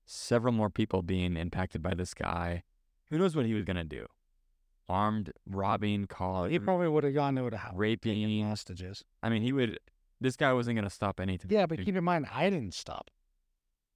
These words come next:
Speaker 2: I was part of stopping. What stopped?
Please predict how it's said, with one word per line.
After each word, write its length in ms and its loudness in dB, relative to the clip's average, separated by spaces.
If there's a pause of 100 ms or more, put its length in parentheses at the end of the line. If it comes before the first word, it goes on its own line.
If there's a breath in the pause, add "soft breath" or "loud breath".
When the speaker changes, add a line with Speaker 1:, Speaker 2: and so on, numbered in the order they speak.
(1200)
Speaker 2:
I 100 2
was 160 0
part 380 0
of 100 -4
stopping. 300 -12 (1000)
What 160 -12
stopped? 400 -6